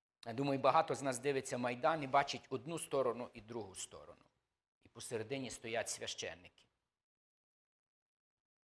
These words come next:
Якщо прийде якийсь перший удар, звичайно, перший удар буде на них,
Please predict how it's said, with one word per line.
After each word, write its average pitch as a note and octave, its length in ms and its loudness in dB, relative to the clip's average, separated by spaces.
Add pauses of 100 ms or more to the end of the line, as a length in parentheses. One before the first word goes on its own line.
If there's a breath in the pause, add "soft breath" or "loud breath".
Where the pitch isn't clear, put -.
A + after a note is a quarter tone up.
(880)
Якщо D3 340 8
прийде G#3 340 10
якийсь F3+ 280 6
перший F#3+ 460 6
удар, F3 320 12
звичайно, C#3 800 2 (1900)
перший C#3+ 340 4
удар B2+ 240 4
буде A#2+ 280 -2
на A#2 140 -2
них, - 380 -10